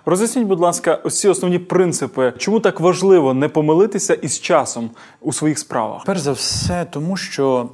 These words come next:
Speaker 2: Бог створив не тільки життя, Бог створив не тільки дерева, ліс, річки, всесвіт, сонце, зорі. Бог створив час. Часу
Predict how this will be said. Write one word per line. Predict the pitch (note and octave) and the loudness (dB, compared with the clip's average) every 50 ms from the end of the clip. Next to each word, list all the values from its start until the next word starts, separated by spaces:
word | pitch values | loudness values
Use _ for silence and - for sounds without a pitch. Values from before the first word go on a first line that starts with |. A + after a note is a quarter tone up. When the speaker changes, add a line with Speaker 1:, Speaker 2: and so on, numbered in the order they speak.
| - - | -14 -16
Speaker 2:
Бог | A#2+ G2+ F#2 B2+ G3+ G#3 - | -14 -8 -4 -2 -2 -2 -4
створив | - - D3+ D3+ D#3+ D3+ | -6 -8 -6 -6 -4 -4
не | D3 C3+ | -6 -6
тільки | - D3 C3 - B2+ | -6 -8 -8 -8 -8
життя, | G#2+ F#2+ G#2+ G2 - - - G#2+ G2+ F#2 | -8 -8 -8 -12 -10 -10 -8 -8 -6 -6
Бог | A2 - - - | -4 -6 -6 -6
створив | - - D#3 D#3 D3 | -8 -8 -6 -4 -4
не | C#3+ C3+ | -4 -4
тільки | - - D3+ D3 - - - B2+ A#2+ A#2 A2+ G#2+ - - - - - - - | -4 -6 -8 -8 -8 -6 -6 -4 -4 -4 -6 -10 -12 -16 -20 -20 -20 -18 -10
дерева, | A2+ A2 B2+ A#2+ B2+ C3 C3+ A#2+ A#2+ A#2 | -6 -4 -2 -2 0 -2 -2 -2 -2 -4
ліс, | A2+ A#2 A#2+ C3 C#3 B2+ - - - - | -4 -4 -4 -2 -4 -4 -4 -8 -8 -8
річки, | A2 B2 C3+ B2+ - - - - B2 A#2+ A#2 A2+ | -6 -6 -6 -6 -10 -14 -12 -8 -6 -4 -4 -4
всесвіт, | G#2 - - C3+ C3 C3 B2+ - - C3 A#2+ A#2+ | -6 -6 -6 -4 -4 -4 -6 -8 -10 -10 -10 -8
сонце, | - - B2+ B2+ B2+ C3 B2+ - C3 | -8 -6 -4 -4 -4 -4 -6 -6 -6
зорі. | A2 G2+ B2 C3 B2+ B2+ | -6 -4 -4 -4 -4 -4
Бог | A#2 G#2 D#3 F#3 F#3 | -4 -4 -4 -6 -6
створив | - - D#3+ D#3+ F3 F3 | -8 -12 -10 -10 -10 -10
час. | - - D3+ A#2 - - - - | -10 -10 -10 -10 -10 -14 -14 -8
Часу | - - G#3 A3+ A#3 A3+ - - D3+ D3+ | -6 -4 -2 -2 -2 -4 -6 -6 -6 -6